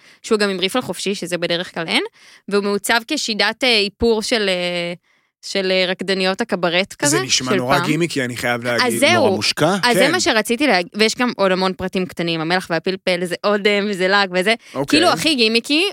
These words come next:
Speaker 2: כן.
Speaker 1: לעמית כמעט יצאו עיניים מהמקום.
Speaker 2: לא, לא, לא, לא, אני סקרן,
Speaker 1: אבל
Speaker 2: באמת.
Speaker 1: למה זה טוב?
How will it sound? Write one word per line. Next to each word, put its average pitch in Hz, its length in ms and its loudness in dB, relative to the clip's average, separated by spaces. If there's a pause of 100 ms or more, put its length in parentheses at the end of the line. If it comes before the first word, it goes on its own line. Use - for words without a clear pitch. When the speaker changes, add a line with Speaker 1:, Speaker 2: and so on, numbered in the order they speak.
Speaker 2:
כן. 120 320 0
Speaker 1:
לעמית 202 460 2
כמעט 220 200 0
יצאו 208 180 0
עיניים 196 220 2
מהמקום. 180 260 0 (100)
Speaker 2:
לא, 262 80 4
לא, 269 120 4
לא, 302 100 0
לא, 226 200 2
אני 202 140 -2
סקרן, 226 440 2
Speaker 1:
אבל 302 100 2
Speaker 2:
באמת. 285 320 0
Speaker 1:
למה 294 280 4
זה 277 80 0
טוב? 202 340 0